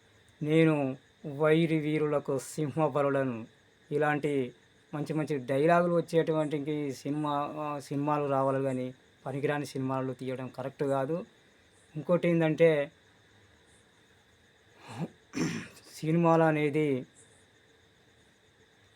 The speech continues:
ప్రజలకు చైతన్యం తెచ్చేటువంటి విధంగా ఉండాలి,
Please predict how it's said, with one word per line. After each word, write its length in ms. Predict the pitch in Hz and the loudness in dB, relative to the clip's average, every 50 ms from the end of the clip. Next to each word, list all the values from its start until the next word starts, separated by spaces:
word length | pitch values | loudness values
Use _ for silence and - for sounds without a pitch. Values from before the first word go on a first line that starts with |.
| _ _ _ _ _ _ _ _ _ _ _ _ - - | _ _ _ _ _ _ _ _ _ _ _ _ -8 -2
ప్రజలకు 840 | 151 143 139 127 170 165 165 160 160 - 151 151 147 139 120 127 139 - _ - _ - - - _ _ _ _ _ _ _ _ _ _ - - - | -2 0 4 6 6 6 6 6 4 2 0 0 0 0 -2 -4 -8 -16 _ -20 _ -20 -20 -20 _ _ _ _ _ _ _ _ _ _ -14 -6 -2
చైతన్యం 460 | 151 147 143 143 170 170 175 170 175 160 | -2 0 4 4 4 6 6 4 4 2
తెచ్చేటువంటి 920 | 160 151 - - - - 156 156 151 151 143 - 147 143 139 139 135 139 | 2 0 -2 -4 -8 -2 2 4 4 4 2 0 -2 -2 -2 -2 -2 -2
విధంగా 420 | 127 127 123 135 135 139 135 135 135 | -2 -2 -2 -2 -2 -2 0 -2 -2
ఉండాలి, 640 | 131 127 127 123 127 127 123 123 127 127 131 156 | -2 -4 -4 -4 -2 -2 -2 -2 -4 -6 -8 -10